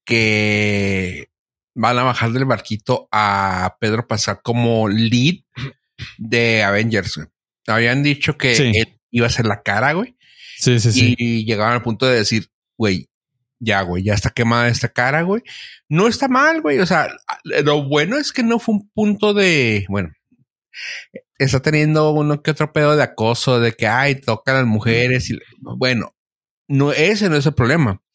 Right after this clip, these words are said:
Speaker 1: Es la sobreexposición, güey, que la gente ya está harta, güey, de estarlo viendo en todo, güey. O sea,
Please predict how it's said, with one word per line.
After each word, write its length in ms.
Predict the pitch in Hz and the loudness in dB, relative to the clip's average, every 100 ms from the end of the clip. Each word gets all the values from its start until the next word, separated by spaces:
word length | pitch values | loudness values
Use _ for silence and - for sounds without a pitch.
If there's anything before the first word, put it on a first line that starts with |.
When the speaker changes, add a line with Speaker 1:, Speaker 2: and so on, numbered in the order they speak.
| - _ _ _ _ _ - | -20 _ _ _ _ _ -4
Speaker 1:
Es 120 | 123 | 0
la 120 | 147 | 0
sobreexposición, 920 | 147 147 131 - 117 104 - 135 185 | 0 0 0 -4 -2 -2 2 2 2
güey, 160 | 240 262 | -2 -2
que 120 | 156 | -2
la 80 | 123 | -2
gente 240 | 110 120 | -2 -2
ya 80 | 127 | -2
está 320 | 127 - 117 123 | -2 -2 -2 -2
harta, 320 | 143 - 196 | -2 -4 -2
güey, 200 | 226 254 | -2 0
de 280 | 175 113 104 | 2 2 0
estarlo 400 | - 113 113 131 | -2 -2 0 2
viendo 220 | 135 143 | 2 2
en 100 | 143 | 0
todo, 280 | 110 113 151 | 0 0 0
güey. 160 | 190 | -2
O 60 | 151 | -2
sea, 220 | 123 101 | -2 -2